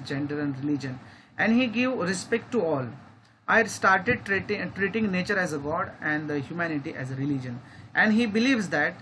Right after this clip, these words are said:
he started, he ha-, he starts, means from that, uh, after some time he started treating nature as a god, and he started teaching nature, t-, treating,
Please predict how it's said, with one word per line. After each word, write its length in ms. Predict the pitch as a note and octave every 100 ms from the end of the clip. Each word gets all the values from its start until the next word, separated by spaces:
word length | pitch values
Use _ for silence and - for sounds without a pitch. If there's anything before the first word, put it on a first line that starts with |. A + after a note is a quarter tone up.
| - - - _ _ _
he 120 | G#3+ A#3
started, 600 | - G3+ G#3 G#3+ B3 C#4+ C#3
he 140 | G#3 G#3+
ha-, 240 | G3+ F#3 D3+
he 160 | G#3+ A#3
starts, 480 | - G#3+ A#3 - - - - - - _ - _ -
means 240 | D3+ D3
from 180 | D#3+ D3+
that, 240 | E3+ F#3 F#3 - - - - - - - - - - - - - _ _ _ -
uh, 280 | D#3 D#3 D3+ -
after 220 | E3 F#3+
some 240 | G#3+ B3 A#3
time 180 | A3 G#3+
he 80 |
started 580 | A3+ - G3 G#3 F#3+ G3 - - - - - - - - - -
treating 400 | G#3+ B3+ B3 A3
nature 360 | G#3+ G#3 A#3
as 200 | - F#3
a 40 | F#3
god, 400 | E3 E3 F#3+ C4 - - -
and 160 | F3 E3
he 160 | G3+
started 580 | G3+ G3 F#3 G3 A3 - -
teaching 360 | G#3+ G3 A3 A3
nature, 440 | G#3 A3 F#3 F#3+ A#3+ - - -
t-, 200 | G3 F3+ F3+ -
treating, 400 | G3 G#3+ E3